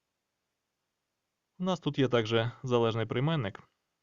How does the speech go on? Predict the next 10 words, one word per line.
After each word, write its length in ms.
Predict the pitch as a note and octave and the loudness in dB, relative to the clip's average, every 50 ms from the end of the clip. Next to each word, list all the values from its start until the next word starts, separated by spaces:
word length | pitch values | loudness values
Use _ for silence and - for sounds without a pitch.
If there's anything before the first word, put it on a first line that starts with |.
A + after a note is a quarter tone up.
| _ | _
Після 300 | _ D3+ C3+ - - A#2 | _ -4 -4 -2 0 -2
depend 540 | G#2+ G2+ G#2+ - B2+ C3 D#3 F3 F3+ F3+ - - _ _ _ _ _ _ _ _ | 0 0 -2 -2 0 -2 0 -2 -4 -6 -10 -16 _ _ _ _ _ _ _ _
ми 180 | F#3 F#3+ F#3+ F3+ | -6 -6 -6 -4
завжди 520 | D3+ B2+ A#2 B2 C3+ C3+ C3+ C#3 D3 D3 | 0 0 2 2 2 0 0 -2 -2 -2
кажемо 600 | C#3+ - A2 G2+ G2+ G#2 G#2+ G#2+ G#2+ G#2+ G#2 - - _ _ _ | -2 -2 -2 -2 0 0 -2 -2 -2 -2 -4 -6 -12 _ _ _
on. 300 | A#2+ A2+ G#2 G2 A2 A#2 _ _ _ _ _ _ _ _ _ _ _ _ _ _ _ _ _ _ | -4 -4 -4 -4 -8 -12 _ _ _ _ _ _ _ _ _ _ _ _ _ _ _ _ _ _
Незалежно 580 | C#3+ B2+ A#2+ A2 A2 A2+ A#2 A#2 G#2+ A2+ G#2+ A2 | -10 -6 -6 -4 -2 0 0 0 0 0 -2 -4
від 100 | B2 C3 | -4 -4
того, 240 | E3 D#3+ C3+ A2+ | -4 -2 -2 -4
що 300 | G#2+ - - G#2+ A2 A#2 | -4 -4 -4 -4 -4 -6